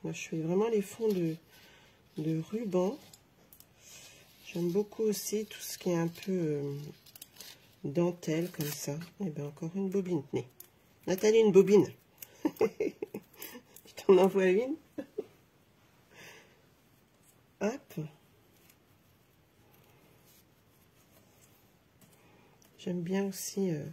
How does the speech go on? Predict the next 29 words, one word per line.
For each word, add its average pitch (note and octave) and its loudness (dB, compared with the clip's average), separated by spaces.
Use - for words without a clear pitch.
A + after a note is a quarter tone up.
les, D3+ -6
les F3+ 4
rubans F#3+ 0
comme D#3+ -6
ça. - -8
Il F3 -4
y - 0
en E3 0
a E3 -2
toujours G3 -4
un F#3+ 0
petit F#3 -8
peu F#3 -6
chez F#3 -8
Stampin' E3+ -6
Up, F3 -6
faut E3 -12
regarder. D#3+ -6
Je - -20
trouve F#3+ -14
que - -20
ça E3+ -4
amène F3 2
une E3 2
petite - -14
touche, G3+ -4
euh, D3 -6
voilà, D#3 -4
de, C3+ -8